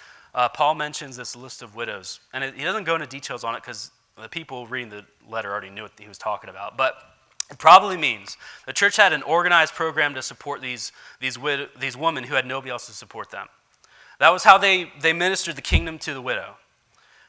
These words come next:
through their church. The kingdom's for the kingdom citizens, right? Um, what picture of the kingdom does Elkin's Alliance manifest,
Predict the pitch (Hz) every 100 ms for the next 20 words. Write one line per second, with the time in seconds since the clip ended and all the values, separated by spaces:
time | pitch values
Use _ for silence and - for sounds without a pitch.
0 | _ - 147 135 135 147 110 - - -
1 | _ _ _ _ _ _ - - 185 180
2 | - 147 - 151 135 - 135 107 98 90
3 | - 110 - _ _ _ _ _ _ _
4 | _ _ _ - 123 117 113 139 202 226
5 | 240 247 196 - 196 185 165 165 160 _
6 | 117 127 147 151 165 175 151 143 135 135
7 | 127 - - 104 127 135 120 120 113 110
8 | -